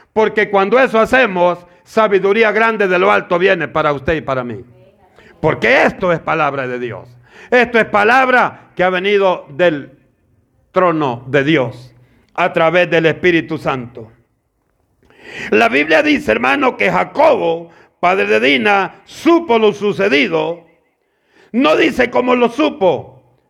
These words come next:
pero no lo dijo a sus hijos. No lo dice, versículo cinco.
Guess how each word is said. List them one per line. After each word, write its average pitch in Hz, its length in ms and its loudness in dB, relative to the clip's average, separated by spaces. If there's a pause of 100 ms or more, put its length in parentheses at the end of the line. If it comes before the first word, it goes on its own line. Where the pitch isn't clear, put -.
(280)
pero 160 240 2
no 214 280 0
lo 190 160 2
dijo 151 600 -2 (100)
a 147 80 -2
sus 139 260 -10
hijos. - 480 -18 (920)
No 240 200 4
lo 262 140 2
dice, 185 520 -2
versículo 208 680 0
cinco. 151 840 -4